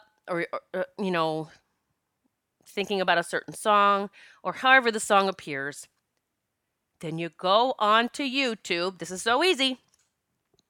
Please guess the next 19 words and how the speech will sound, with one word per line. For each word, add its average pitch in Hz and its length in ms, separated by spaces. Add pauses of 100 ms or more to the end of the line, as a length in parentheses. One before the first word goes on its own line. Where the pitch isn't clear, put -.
(200)
And 170 320
you 165 80
put - 200
the 208 80
song's 208 380
title 311 340
in 302 140
there 277 240 (500)
and 196 300 (100)
lyrics. 180 640
So 160 340
whatever 247 280
the 240 80
song 254 360
is, 247 180
blah, 196 220
blah, 190 200
blah, 208 260
lyrics, 202 580